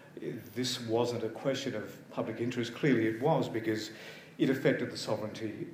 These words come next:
uh, of this country to think that, um, an overseas intelligence agency should be encouraging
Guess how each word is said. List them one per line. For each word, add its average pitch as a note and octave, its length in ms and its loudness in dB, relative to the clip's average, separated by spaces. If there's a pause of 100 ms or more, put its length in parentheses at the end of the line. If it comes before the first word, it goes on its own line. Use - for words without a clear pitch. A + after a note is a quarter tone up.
(160)
uh, D#3 220 -6
of F3 100 -4
this A#2 140 -4
country E3+ 460 -2
to - 60 -10
think A2+ 340 -2
that, - 340 -8
um, G2+ 60 -2 (440)
an A2+ 120 -2
overseas A#2 480 0
intelligence G#2+ 640 0
agency A2 500 -2
should A#2 300 -2
be G#2+ 260 0 (360)
encouraging A2+ 500 0